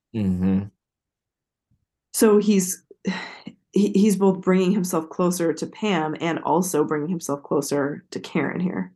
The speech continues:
Speaker 1: Hmm. Yeah. I don't know if I like that he told Karen to come.
Speaker 2: Mm-hmm.
Speaker 1: I was like, "Is he leading her on?"
Speaker 2: Yeah. Yeah.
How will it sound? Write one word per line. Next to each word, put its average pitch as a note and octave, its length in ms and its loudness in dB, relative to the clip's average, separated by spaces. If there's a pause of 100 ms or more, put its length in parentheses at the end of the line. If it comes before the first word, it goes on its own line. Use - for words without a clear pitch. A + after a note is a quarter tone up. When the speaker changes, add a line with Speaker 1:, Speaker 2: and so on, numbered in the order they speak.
(260)
Speaker 1:
Hmm. F2 420 -2 (2500)
Yeah. F#2+ 680 -2 (1160)
I C3+ 160 -6
don't D#3 240 0
know A2 280 4
if F#2+ 140 -2
I G2 100 -2
like F#2 340 -4
that F#2+ 120 -4
he F2+ 100 -4
told F#2 340 -10
Karen F2 540 -8 (160)
to G#2 120 -4
come. F#2 440 -8 (460)
Speaker 2:
Mm-hmm. G#3 260 4
Speaker 1:
I F#3 40 4
was G3 260 0
like, A#2+ 180 0
"Is - 140 -4
he D4+ 120 4
leading B3 340 4
her C3 240 4
on?" G2+ 300 2 (680)
Speaker 2:
Yeah. E3 440 4 (340)
Yeah. D#3 340 0